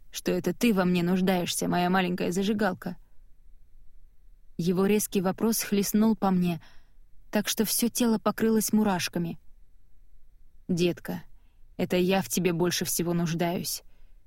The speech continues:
Ты даже не подозреваешь, до какой степени ты мне нужна».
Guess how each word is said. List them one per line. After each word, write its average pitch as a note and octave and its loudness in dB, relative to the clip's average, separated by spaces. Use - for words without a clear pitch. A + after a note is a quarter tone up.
Ты F#3 2
даже F3+ 2
не F#3+ 4
подозреваешь, F#3 2
до F3+ 0
какой F#3+ 0
степени F3 0
ты F3 -2
мне E3+ 2
нужна». E3 -2